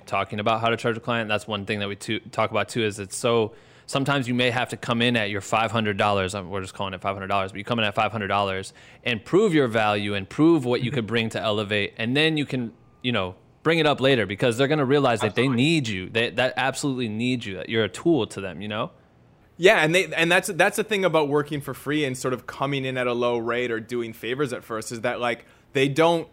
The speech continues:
Speaker 2: there's, your value isn't tangible to them. At, at, it, without a relationship, you are just a guy. It's like, you're just a guy, the next guy's just a guy. They're like, "What's the difference?" There's no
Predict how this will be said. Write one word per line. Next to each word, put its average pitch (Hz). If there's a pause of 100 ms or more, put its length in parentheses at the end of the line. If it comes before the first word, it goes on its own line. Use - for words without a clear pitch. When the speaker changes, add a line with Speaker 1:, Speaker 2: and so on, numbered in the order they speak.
(160)
Speaker 2:
there's, 135
your 139
value 175
isn't 135
tangible 147
to 107
them. 76
At, 131
at, 135
it, 139
without 165
a 208
relationship, 147 (340)
you 139
are 123
just 123
a -
guy. 123
It's 127
like, 131 (320)
you're 156
just 180
a 180
guy, 165
the 127
next 151
guy's 156
just 151
a 143
guy. 143
They're 131
like, 123
"What's 143
the 156
difference?" 143
There's 127
no 147